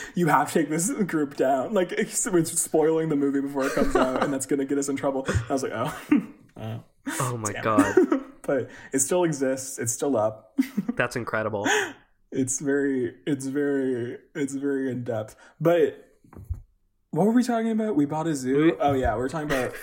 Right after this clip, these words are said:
Speaker 1: <laughs> animal movies.
Speaker 2: Yeah, good animal movies.
Speaker 1: I just, Zootopia,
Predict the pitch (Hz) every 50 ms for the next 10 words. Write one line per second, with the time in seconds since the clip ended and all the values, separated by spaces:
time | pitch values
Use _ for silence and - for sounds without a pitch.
0 | - - _ _ _ _ _ - 131 123 123 120 117 113 113 110 110 107 107 107
1 | - - - - - - - 139 123 113 110 - 127 135 139 135 123 123 120 117
2 | 113 107 107 110 107 104 104 101 - 202 208 240 240 233 - - - - - -
3 | - - - - - - - _ _ - 185 170 185 180 - 202 196 196 220 208
4 | 196 202 196 196 196 190 175